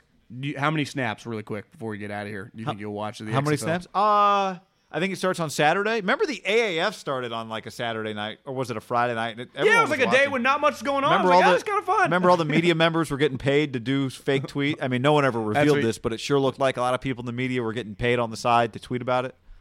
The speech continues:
Speaker 1: Well, I didn't get any money.
Speaker 2: I didn't either. But do you remember that? You remember feeling that way? Like, "What?"
Speaker 1: Well, you
Speaker 2: A lot of people just tweeting about, "Oh, this is a good product." It was weird.
Speaker 1: <laughs>
Speaker 2: You right? You remember that?
Speaker 1: Yeah, well,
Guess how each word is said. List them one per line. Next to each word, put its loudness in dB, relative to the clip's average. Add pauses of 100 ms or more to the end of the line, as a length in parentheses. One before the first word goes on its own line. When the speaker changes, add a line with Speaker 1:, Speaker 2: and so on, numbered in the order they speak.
(140)
Speaker 1:
Well, -4
I 6
didn't 0
get -4
any -6
money. -6 (120)
Speaker 2:
I 0
didn't -2
either. 0
But -6
do -8
you -4
remember 0
that? 2
You -2
remember 0
feeling -2
that 0
way? 2
Like, 0
"What?" 0
Speaker 1:
Well, 6
you -6
Speaker 2:
A -4
lot 4
of -2
people -2
just -6
tweeting -8
about, 2
"Oh, 8
this -4
is -10
a -6
good -8
product." -4 (280)
It -12
was 0
weird. 4
Speaker 1:
<laughs> -16
Speaker 2:
You -6
right? 6 (640)
You -4
remember 2
that? 4
Speaker 1:
Yeah, 0
well, 0